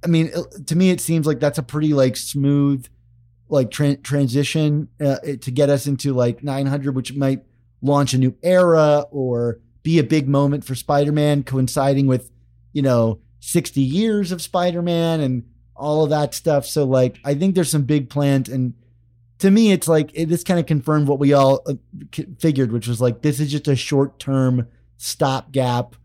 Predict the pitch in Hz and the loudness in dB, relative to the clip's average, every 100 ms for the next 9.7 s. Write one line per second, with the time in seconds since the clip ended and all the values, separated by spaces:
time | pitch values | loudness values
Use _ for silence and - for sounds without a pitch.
0 | _ _ 135 123 120 143 143 131 151 135 | _ _ -6 -4 0 2 2 0 -2 0
1 | 135 135 131 - _ _ _ - 135 135 | 0 0 -2 -6 _ _ _ -4 0 2
2 | 135 143 120 127 - 131 131 127 - - | 2 0 0 -4 -2 -2 0 -2 -2 -14
3 | - _ _ _ - 151 135 139 - _ | -16 _ _ _ -2 0 2 0 -4 _
4 | 131 147 143 147 131 131 131 - 139 127 | -2 0 0 -2 0 0 0 0 0 2
5 | 123 131 131 - 131 131 127 113 - 120 | 2 2 0 -2 -2 2 0 -2 -4 -2
6 | 113 110 104 _ _ _ - 139 143 143 | -2 -4 -6 _ _ _ -4 0 2 2
7 | 131 139 131 117 147 135 131 127 127 127 | 2 0 0 -2 0 0 0 0 0 0
8 | 135 131 - 143 135 131 117 120 123 123 | 0 0 -2 0 2 2 0 0 0 0
9 | 120 - 123 120 113 110 104 | -2 -2 -2 0 0 -2 -6